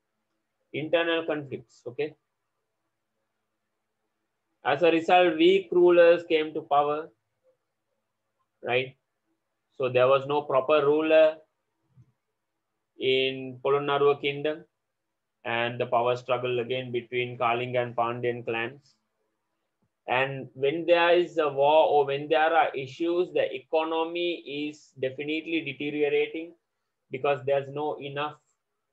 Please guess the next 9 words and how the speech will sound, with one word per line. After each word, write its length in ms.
attention 720
given 560
to 180
develop 560
the 80
irrigation 720
systems, 580
maintain 720
tanks, 560